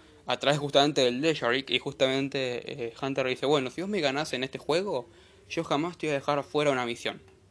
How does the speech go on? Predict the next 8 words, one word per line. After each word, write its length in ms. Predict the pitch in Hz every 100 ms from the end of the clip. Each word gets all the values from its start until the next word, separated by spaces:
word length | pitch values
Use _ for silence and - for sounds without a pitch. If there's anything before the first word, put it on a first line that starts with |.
| _ _ _ _ _ _ - -
Ah, 200 | - 117
no, 160 | 113 117
no, 240 | 117 123
no 200 | - 113
dejan 200 | 127 135
ahí, 220 | 127 131 107
¿no? 200 | 113 147 - -
Obviamente, 580 | 123 123 135 139 139